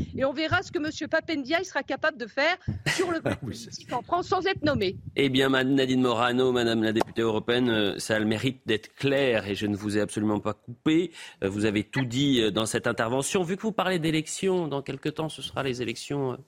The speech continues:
Speaker 3: européennes. Nadine Morano, vous serez tête de liste ou pas ?
Speaker 1: N'oubliez pas avant, euh, les élections sénatoriales.
Speaker 3: Oui, oui, non,
Speaker 1: Moi
Speaker 3: mais il y a les sénatoriales, vous avez raison, mais les européennes, Nadine Morano, on est entre nous là, il n'y a pas grand monde qui nous
Speaker 1: Oui.
Speaker 3: regarde, on est
Speaker 1: Ah bah,
Speaker 3: entre nous.
Speaker 1: c'est
Speaker 3: Dites,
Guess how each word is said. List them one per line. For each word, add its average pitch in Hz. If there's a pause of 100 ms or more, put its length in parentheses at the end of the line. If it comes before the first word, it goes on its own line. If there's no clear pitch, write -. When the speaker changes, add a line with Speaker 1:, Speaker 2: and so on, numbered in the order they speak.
Speaker 3:
européennes. 143 (380)
Nadine 135
Morano, 143
vous 113
serez -
tête 127
de 139
liste 156
ou 180
pas ? 160 (360)
Speaker 1:
N'oubliez 302
pas 349
avant, 285 (440)
euh, 208
les 247
élections 277
sénatoriales. 226
Speaker 3:
Oui, 240
oui, 254
non, 240
Speaker 1:
Moi 233
Speaker 3:
mais 202
il 143
y 156
a -
les 196
sénatoriales, 185
vous 170
avez 180
raison, 185
mais 208
les 214
européennes, 220
Nadine 190
Morano, 185 (140)
on 160
est 180
entre 196
nous 196
là, 143
il -
n'y 135
a 127
pas 170
grand 156
monde 165 (220)
qui 139
nous 143
Speaker 1:
Oui. 131
Speaker 3:
regarde, 151
on 151
est 151
Speaker 1:
Ah 156
bah, 165
Speaker 3:
entre 175
nous. 175
Speaker 1:
c'est 202
Speaker 3:
Dites, 190